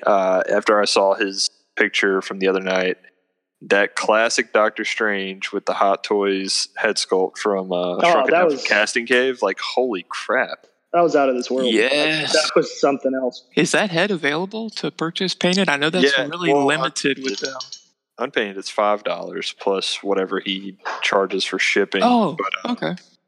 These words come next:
Speaker 2: But I can't paint, so
Speaker 1: Yeah. <laughs>
Speaker 2: might as well be a
Speaker 1: I haven't
Speaker 2: million dollars.
Speaker 1: painted in a while, so, um,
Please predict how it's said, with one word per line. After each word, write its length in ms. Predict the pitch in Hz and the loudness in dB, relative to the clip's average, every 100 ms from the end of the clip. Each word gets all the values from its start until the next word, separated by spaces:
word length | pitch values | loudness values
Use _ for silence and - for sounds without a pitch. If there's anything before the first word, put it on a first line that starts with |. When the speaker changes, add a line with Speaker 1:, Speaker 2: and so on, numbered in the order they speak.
| - | -4
Speaker 2:
But 120 | 151 | 2
I 100 | 147 | 2
can't 280 | 139 147 113 | 2 0 0
paint, 380 | - 139 131 - | -2 -4 -4 -8
so 360 | - 127 127 131 - _ _ _ _ - | -4 -2 -2 -4 -10 _ _ _ _ 0
Speaker 1:
Yeah. 200 | 143 - - | 2 0 -2
<laughs> 420 | 180 - - - | -4 -8 -16 0
Speaker 2:
might 160 | 160 175 | 2 4
as 120 | 151 | 4
well 120 | 170 | 4
be 100 | 165 | 4
a 40 | |
Speaker 1:
I 40 | 160 | 4
haven't 140 | 170 | 4
Speaker 2:
million 160 | 165 143 | 4 2
dollars. 100 | 151 156 | 2 2
Speaker 1:
painted 140 | 139 | 0
in 80 | 123 | -2
a 80 | 117 | -4
while, 560 | 107 113 120 120 104 101 | 0 2 4 4 0 -4
so, 420 | - 117 131 117 | -4 -2 -2 -2
um, 360 | 113 113 113 | -4 -4 -6